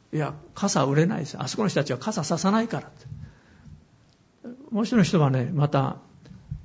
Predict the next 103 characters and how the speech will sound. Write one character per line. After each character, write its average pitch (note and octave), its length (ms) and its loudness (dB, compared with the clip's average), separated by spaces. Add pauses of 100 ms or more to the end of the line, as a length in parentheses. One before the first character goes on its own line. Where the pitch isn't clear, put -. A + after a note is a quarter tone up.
(340)
ず G3+ 160 2
っ G#3 40 0
と - 120 -12
通 G#3+ 200 10
る F3 60 8
人 - 120 6
の D#3 180 6
足 E3 180 4
ば - 60 4
っ - 40 -6
か G#3+ 100 6
り F#3 60 12
見 F3 120 10
て E3 120 8
た D3 80 0
ら、 C3+ 300 4 (500)
「女 G#3+ 300 12
の B3+ 80 8
人 - 80 4
た F#3+ 100 10
ち - 60 2
が D#3+ 80 8
ス - 140 -2
ト A3+ 100 10
ッ A3+ 60 4
キ A#3 100 4
ン F#3+ 40 8
グ D3+ 60 6
履 C#3+ 140 8
い D#3+ 40 10
て F#3+ 80 6
ま F3+ 120 10
せ G3 160 4
ん」 - 40 2
っ - 20 -4
て。 - 140 -12 (440)
「ス - 140 -4
ト A3 100 10
ッ A3+ 60 2
キ A#3+ 100 8
ン A3+ 80 10
グ F3+ 80 8
が D#3+ 60 8
売 D#3+ 80 8
れ E3+ 80 10
る F3 80 2
か F#3 100 0
も F#3+ 80 2
し F3+ 140 0
れ C#3 80 -2
ま B2 160 -8
せ - 100 -12
ん」 - 40 -12
っ - 20 -20
て。 - 160 -18 (1040)
で C#4 60 -2
も A#3+ 120 2
あ B3+ 40 4
る C4 80 4
人 D#4 160 -2
考 F3 240 2
え D#3 40 0
た C#3 120 -4
ん A#2+ 60 -6
で - 80 -12
す。 - 100 -18
「い - 20 -8
や、 B2 80 -8
ス - 120 -12
ト F#3 120 2
ッ - 20 -14
キ G#3+ 120 -4
ン D#3+ 60 0
グ C#3+ 40 2
売 C#3+ 60 6
れ E3 120 4
な C#3+ 140 -2
い。 B2+ 60 -8
シ D#3+ 160 -2
ン D#3 40 0
ガ E3 120 0
ポ F#3+ 80 -2
ー F#3 40 2
ル F3+ 60 2
の D3+ 60 0
女 C#3 160 0
性 D#3 140 0
は C3+ 120 0
ス - 80 -10
ト F3 120 0
ッ - 20 -14
キ F#3 80 -2
ン - 20 0
グ C#3+ 60 -2
履 B2+ 100 -4
か D3+ 100 -2
な D3 120 2
い」 - 100 -10
と。 - 80 -10 (840)
と G#3 120 6
こ B3 100 8
ろ A#3+ 100 8
が、 D#3 300 4